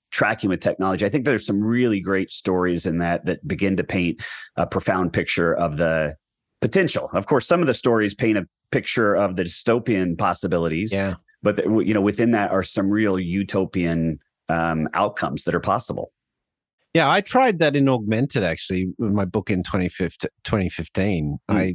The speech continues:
Speaker 2: told three stories at the end about, you know, like, science fiction stories embedded in, in the book, short stories. So, um,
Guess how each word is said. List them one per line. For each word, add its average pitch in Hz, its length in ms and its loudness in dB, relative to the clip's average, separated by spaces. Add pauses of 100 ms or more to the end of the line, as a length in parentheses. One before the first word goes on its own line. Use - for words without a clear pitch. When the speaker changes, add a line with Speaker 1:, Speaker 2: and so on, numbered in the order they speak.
Speaker 2:
told 98 380 0
three 104 200 0
stories 90 600 -2
at - 80 -10
the 85 160 0
end 82 280 -2
about, 76 360 -4 (180)
you 101 80 -4
know, 80 160 -2
like, 82 240 -4
science 82 340 -4
fiction 82 400 -6
stories 73 600 -6 (480)
embedded 80 460 -2
in, 78 200 -2
in 85 200 -2
the 78 60 -2
book, 76 300 -6
short - 320 -4
stories. 73 480 -6
So, 78 240 -4 (500)
um, 85 240 -2